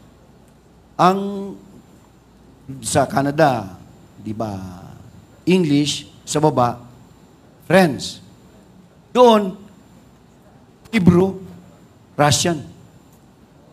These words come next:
Kasi ang daming Russian Jew na hindi nakakaintindi ng Hebrew. Galing sa Russia. Mga kapatid, halos na sa seventy-five ng Russian Jew, umuwi na.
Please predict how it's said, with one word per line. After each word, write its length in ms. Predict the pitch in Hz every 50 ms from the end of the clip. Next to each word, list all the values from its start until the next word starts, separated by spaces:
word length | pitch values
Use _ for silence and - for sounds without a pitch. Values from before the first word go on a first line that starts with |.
| _ _ - -
Kasi 160 | - - 226
ang 80 | 202 202
daming 240 | 220 220 220 226 202
Russian 400 | 220 226 220 220 - 226 214 175
Jew 240 | 160 226 247 - - - - - - - - - - - - - -
na 80 | - 196
hindi 160 | 190 160 208
nakakaintindi 720 | 202 185 185 180 175 - 196 180 160 - 175 165 156 156 143
ng 240 | 139 139 139 143 139 -
Hebrew. 320 | 170 156 151 170 175 160 - - - - - _ _ - - - _ _ _ _ _ _ _ - - - - - - _ - - - - - - - - - - - - _ - - - - -
Galing 240 | 175 196 202 202 185
sa 160 | - 208 185
Russia. 400 | 170 165 160 156 - 175 156 123 - - - - - - - _ _ -
Mga 140 | - 226 247 254
kapatid, 280 | 214 196 226 185 233 180 175
halos 320 | 185 233 247 233 - -
na 80 | 233 240
sa 160 | 202 175 208
seventy-five 640 | - 233 240 220 214 202 180 190 156 - 202 208 185 170
ng 80 | 185 175
Russian 400 | 147 170 196 185 - 180 175 160
Jew, 240 | 165 175 156 127 -
umuwi 400 | - 156 160 151 143 139 135 135
na. 80 | 135